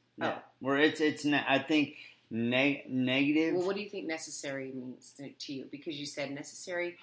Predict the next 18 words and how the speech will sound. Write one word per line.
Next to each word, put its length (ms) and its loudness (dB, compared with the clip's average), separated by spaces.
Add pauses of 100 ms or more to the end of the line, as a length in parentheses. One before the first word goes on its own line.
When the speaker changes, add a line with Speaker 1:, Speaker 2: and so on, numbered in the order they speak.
(380)
Speaker 1:
isn't, 480 -6
it's 160 -6
not 160 -4
necessary, 460 -6
it's 160 -10
natural. 480 -6 (160)
So 160 -8
why 160 -4
don't 160 -6
you 80 -8
think 60 -12
Speaker 2:
I, 180 0
Speaker 1:
necessary? 220 6
Speaker 2:
I 20 2
don't 260 0
think 320 2
negative, 600 2 (240)
negativity 1000 0